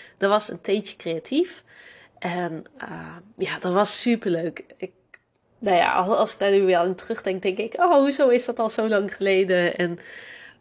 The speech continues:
ehm, dat ik dat eigenlijk nog wel een keer, eh, zou willen moeten doen dit jaar. Ehm, want het was gewoon echt heel mooi om die verbindingen tussen de deelnemers te zien. Dus dat, dat is echt wel, eh,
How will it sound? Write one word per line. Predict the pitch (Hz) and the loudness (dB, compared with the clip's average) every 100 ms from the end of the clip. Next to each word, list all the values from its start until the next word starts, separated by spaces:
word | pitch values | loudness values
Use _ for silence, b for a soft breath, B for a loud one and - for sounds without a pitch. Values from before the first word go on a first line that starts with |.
| - | -16
ehm, | - 160 156 180 _ _ _ _ | -10 -10 -10 -16 _ _ _ _
dat | - 156 | -8 -8
ik | - | -8
dat | 156 - | -14 -6
eigenlijk | - 214 190 185 | -2 -2 -4 -6
nog | 175 - | -6 -6
wel | 180 | -12
een | |
keer, | - 156 160 151 - _ | -10 -10 -8 -10 -16 _
eh, | - 151 156 160 | -14 -14 -16 -18
zou | - 170 175 180 - _ _ | -2 2 2 -2 -10 _ _
willen | - 175 175 170 175 170 | -16 0 4 4 2 -4
moeten | 170 180 - 180 156 | -6 -8 -10 -12 -12
doen | 180 170 185 | -12 -10 -10
dit | 160 151 | -12 -12
jaar. | 160 160 226 294 B B B B B _ | -12 -12 -12 -14 B B B B B _
Ehm, | 170 175 165 160 165 | -18 -18 -20 -20 -12
want | 180 | -10
het | 180 180 | -8 -8
was | 175 - | -10 -10
gewoon | 165 - | -12 -12
echt | - - | -16 -10
heel | 196 180 | -8 -6
mooi | 151 151 - | -8 -10 -12
om | 165 | -12
die | 170 | -12
verbindingen | - - 160 156 147 160 | -10 -10 -8 -10 -14 -18
tussen | - - - | -16 -16 -14
de | 160 | -14
deelnemers | 156 175 170 180 196 - | -12 -14 -14 -18 -20 -20
te | - | -20
zien. | - 165 | -20 -20
Dus | 156 165 | -16 -8
dat, | 190 - 190 | -6 -6 -6
dat | 202 | -4
is | 220 220 - | -4 -8 -8
echt | - - | -10 -6
wel, | 170 156 - _ _ _ _ _ _ _ _ _ _ _ - | -6 -6 -10 _ _ _ _ _ _ _ _ _ _ _ -20
eh, | 160 156 147 | -18 -16 -14